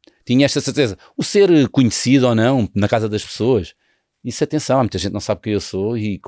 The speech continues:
e tá tudo bem na mesma. Essa história do, claro que me sinto bem, de, hoje tive uma senhora de oitenta e tal anos que, isto é verdade, que, que foi costureira toda a vida de alfaiate e que a, a, o sonho da senhora era vir-me conhecer.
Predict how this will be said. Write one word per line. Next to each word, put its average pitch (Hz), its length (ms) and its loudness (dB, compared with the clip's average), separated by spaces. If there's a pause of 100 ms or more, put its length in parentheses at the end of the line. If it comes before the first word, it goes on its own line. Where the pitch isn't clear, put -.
(120)
e 104 120 -8
tá - 120 -4
tudo 104 200 -4
bem 110 140 0
na 123 80 0
mesma. 85 400 -4 (320)
Essa 113 200 -6
história 127 440 2
do, 107 180 -6 (140)
claro 120 220 -2
que - 60 -8
me 117 40 -2
sinto 117 300 -4
bem, 110 260 -2
de, 95 160 -4 (300)
hoje 120 540 2 (220)
tive 101 140 -6
uma 113 140 2
senhora 113 500 0
de 82 80 -4
oitenta 101 320 -2
e 107 60 0
tal 107 260 0
anos 107 260 -4 (140)
que, 95 220 -10 (260)
isto - 140 -6
é - 20 -2
verdade, 123 460 0 (400)
que, 90 440 -6 (640)
que - 80 -14
foi 110 80 -2
costureira 107 440 0
toda 104 200 2
a 101 40 2
vida 101 240 0
de 101 60 -2
alfaiate 107 600 0
e 110 60 -12
que - 140 -18 (120)
a, - 400 -4
a, 92 80 0
o 110 100 -2
sonho 151 320 2
da 131 120 2
senhora 139 280 0
era 143 120 0
vir-me 131 280 -2
conhecer. 120 480 -8